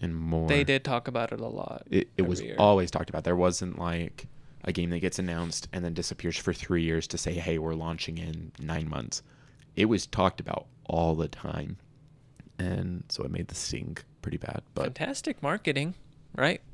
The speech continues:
Speaker 2: Everybody was
Speaker 1: genius.
Speaker 2: excited for it, wanted
Speaker 1: Genius.
Speaker 2: to buy it. It was supposed to be a genre-defining game. Um,
Speaker 1: It, it was supposed to change the gaming industry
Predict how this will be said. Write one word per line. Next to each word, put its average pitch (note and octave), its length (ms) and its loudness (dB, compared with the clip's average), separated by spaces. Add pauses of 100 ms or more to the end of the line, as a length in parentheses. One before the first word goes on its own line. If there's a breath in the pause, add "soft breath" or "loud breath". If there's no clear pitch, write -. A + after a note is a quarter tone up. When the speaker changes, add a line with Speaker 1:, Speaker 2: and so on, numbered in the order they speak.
Speaker 2:
Everybody D#3+ 560 4
was C#3 140 4
Speaker 1:
genius. C#3+ 40 2
Speaker 2:
excited D3 420 2
for C#3 220 0
it, E3 180 -2
wanted C#3 340 2
Speaker 1:
Genius. C3 140 0
Speaker 2:
to C3 60 4
buy D3 140 6
it. D3 180 0 (460 loud breath)
It B2 80 2
was A#2+ 100 2
supposed A#3 420 2
to E3+ 60 2
be A#2+ 400 0 (920 soft breath)
a B2 120 4
genre-defining A2+ 1500 0
game. D#3 360 0 (380)
Um, A#2 600 0
Speaker 1:
It, - 220 0 (140)
it G2 80 4
was G2+ 100 4
supposed - 260 2
to F#2 60 2
change G2+ 640 -2 (280)
the E2+ 240 -2
gaming F2+ 500 2 (180)
industry F#2 760 -2